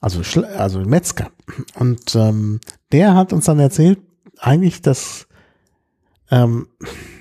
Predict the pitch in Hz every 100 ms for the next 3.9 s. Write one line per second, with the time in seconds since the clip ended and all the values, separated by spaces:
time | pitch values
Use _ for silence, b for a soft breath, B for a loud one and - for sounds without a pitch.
0 | B 120 139 120 104 - - 208 - -
1 | 110 101 98 98 - 101 101 110 180 175
2 | 147 127 - 131 185 220 127 - 92 92
3 | 92 92 98 98 92 95 107 131 214